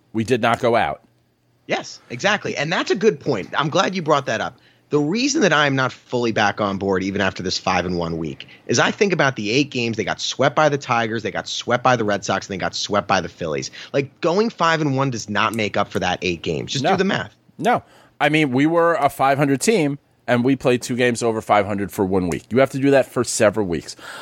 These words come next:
Speaker 1: I, uh, I made a reference. Maybe it was a joke. I'm not trying to joke about domestic violence, but I said that women are killed every day in this country for forgiving. "I'm gonna do better. I'm gonna do better, and it's fine," and that's what happens.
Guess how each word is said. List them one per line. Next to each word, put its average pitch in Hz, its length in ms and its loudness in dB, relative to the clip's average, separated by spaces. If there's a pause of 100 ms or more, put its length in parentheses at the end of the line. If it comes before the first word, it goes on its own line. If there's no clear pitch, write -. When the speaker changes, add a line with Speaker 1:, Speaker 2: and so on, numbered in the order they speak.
(240)
Speaker 1:
I, 190 460 2 (500)
uh, - 60 -2
I 131 360 2
made 214 280 2
a 147 340 2
reference. 131 600 -2
Maybe 131 280 0
it 131 60 4
was 120 160 0
a 110 60 -4
joke. 117 520 0
I'm 151 120 4
not 160 160 4
trying 180 180 2
to 143 80 4
joke 113 400 0
about 107 320 4
domestic 98 400 -4
violence, 90 520 0
but 107 340 0
I 104 140 0
said 104 520 0
that 95 400 2 (520)
women 170 440 0
are 185 100 2
killed 147 380 2
every 127 180 2
day 127 260 2
in 110 80 0
this 101 160 -2
country 101 380 -2
for 107 180 -4
forgiving. 113 760 0 (380)
"I'm 143 240 2
gonna 151 180 4
do 156 120 2
better. 120 400 2
I'm 127 200 0
gonna 233 120 0
do 254 120 -2
better, 233 320 2
and 160 80 4
it's 160 100 -2
fine," 156 300 2
and 113 120 -4
that's 117 280 2
what 117 100 0
happens. 104 400 -2